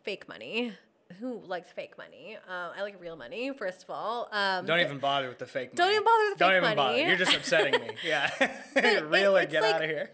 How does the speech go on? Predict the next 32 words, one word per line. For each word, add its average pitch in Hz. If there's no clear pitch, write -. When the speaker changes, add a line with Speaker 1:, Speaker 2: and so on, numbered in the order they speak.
Speaker 2:
<laughs> 320
Speaker 1:
putting 415
this 453
facade 247
up, 226
um, 190
again, 202
that, 170
you 208
know, 170
stripping 190
is 175
easy. 233
Um, 175
it's 190
just, -
like, 185
a -
fun 208
thing 190
that 190
you 190
could 196
just 185
emanate 180
and 180
try 196
to 196
be 175
and 170
mimic. 139
Um, 165